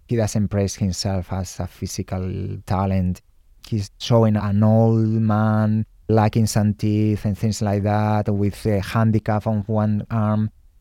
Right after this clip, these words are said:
So he's not trying to show, like, he's a superhero like Don Quixote.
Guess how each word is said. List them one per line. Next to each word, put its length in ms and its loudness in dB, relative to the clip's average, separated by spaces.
So 220 -2
he's 240 2
not 220 0
trying 240 2
to 100 -4
show, 360 0
like, 380 -4
he's 220 -8
a 180 -8
superhero 680 -4
like 420 -4
Don 160 -2
Quixote. 460 -8